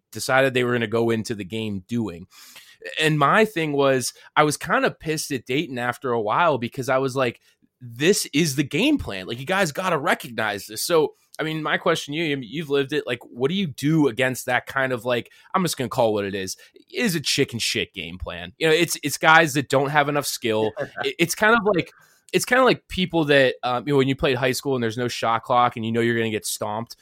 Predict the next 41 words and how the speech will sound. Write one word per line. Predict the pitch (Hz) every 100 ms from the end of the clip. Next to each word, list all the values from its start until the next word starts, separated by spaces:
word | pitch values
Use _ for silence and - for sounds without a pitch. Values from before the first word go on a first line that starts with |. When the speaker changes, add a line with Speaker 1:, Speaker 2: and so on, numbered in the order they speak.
| _ -
Speaker 1:
So | 139
you're | 135
like, | 120
"All | 135 131
right, | 117
man, | 113 113
we're | 131
gonna, | 139
like, | 123 104
hold | - 135 131 113
the | 117
ball." | 117 107 76 - - -
It |
was | 226
kind | - 294
of | 226
akin | 160 - 143
to | 127
that. | 113 87 -
It's | 127
like, | 165 156
"All | 165
right, | 143 135
we | 196
know | 220 214
we're | 185
not | 160 135
good | 131 127
enough | 139 -
to | 117
beat | 107 113 139
you, | 151
so | 160 - 143 131 123 - -
we're | 156
gonna | 190 196
do | 147 156
a |
bunch | 143 139 117
of |
chicken | - 147 139
shit | 123 - 123